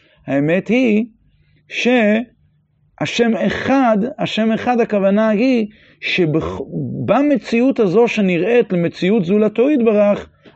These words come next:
עדיין הוא אחד. לילה מחוברת עם יום. וזוהי העבודה של יהודי, לקרוא קריאת שמע, "שמע ישראל, השם אחד",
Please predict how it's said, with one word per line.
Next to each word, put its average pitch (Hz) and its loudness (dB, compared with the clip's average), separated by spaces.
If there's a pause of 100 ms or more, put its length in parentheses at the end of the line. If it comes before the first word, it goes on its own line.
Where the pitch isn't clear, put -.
עדיין 190 0
הוא 160 2
אחד. 117 -4 (500)
לילה 277 2 (840)
מחוברת 160 0
עם 143 0
יום. 117 -2 (540)
וזוהי 196 2
העבודה 165 0
של 156 -4
יהודי, 147 0 (300)
לקרוא 143 -2
קריאת 165 -2
שמע, 160 -2 (760)
"שמע 185 0
ישראל, 165 2
השם 180 -2 (120)
אחד", 123 -4